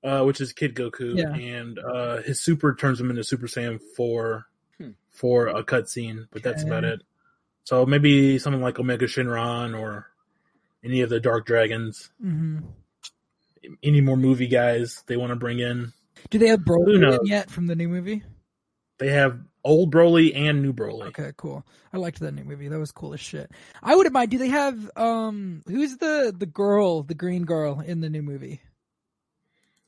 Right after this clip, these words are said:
Speaker 1: Uh,
Speaker 2: I want
Speaker 1: Chiro-,
Speaker 2: to
Speaker 1: Chirai.
Speaker 2: Yeah, her.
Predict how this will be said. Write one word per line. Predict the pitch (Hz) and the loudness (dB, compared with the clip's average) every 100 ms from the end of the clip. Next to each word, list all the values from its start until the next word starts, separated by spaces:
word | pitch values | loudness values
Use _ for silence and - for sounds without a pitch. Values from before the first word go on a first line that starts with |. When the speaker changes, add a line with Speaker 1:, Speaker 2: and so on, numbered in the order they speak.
| - | -10
Speaker 1:
Uh, | |
Speaker 2:
I | 135 127 196 | -4 0 2
want | 190 165 | 2 0
Speaker 1:
Chiro-, | 135 135 | -2 -6
Speaker 2:
to | |
Speaker 1:
Chirai. | - 131 127 123 113 - - | -8 -4 -2 -2 -6 -12 -10
Speaker 2:
Yeah, | 196 180 160 | -4 -4 -2
her. | 170 156 139 127 | -4 -6 -8 -12